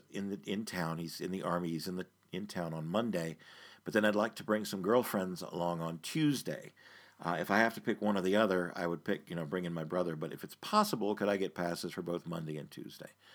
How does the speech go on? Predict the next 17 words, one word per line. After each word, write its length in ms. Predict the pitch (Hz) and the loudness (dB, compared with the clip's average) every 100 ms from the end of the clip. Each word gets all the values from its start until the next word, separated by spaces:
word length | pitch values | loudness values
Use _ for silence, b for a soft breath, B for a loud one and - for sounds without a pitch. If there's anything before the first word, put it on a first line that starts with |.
| B B B B B | B B B B B
And 120 | 110 | 2
because 800 | 123 - 240 190 120 104 - - - _ _ _ - | 2 2 4 6 6 4 0 -4 -10 _ _ _ -10
she 140 | - 104 | 0 4
had 140 | 101 | 4
a 40 | |
good 180 | 95 98 | 4 2
reputation 640 | 95 87 85 - 85 - 82 | 2 0 -4 -2 -2 -2 -8
with 140 | 78 | -6
me, 220 | 82 90 | -2 -2
and 100 | 110 | -2
she'd 140 | - 80 | -4 -6
always 220 | 76 76 | -6 -6
been 200 | 80 78 | -6 -6
very, 420 | 78 80 80 78 B B B B B | -4 -4 -4 -6 B B B B B
very 400 | 85 104 113 95 | 2 6 8 6
nice, 480 | 78 69 78 - - | -2 -6 -10 -10 -10
uh, 280 | 85 80 78 | -8 -6 -6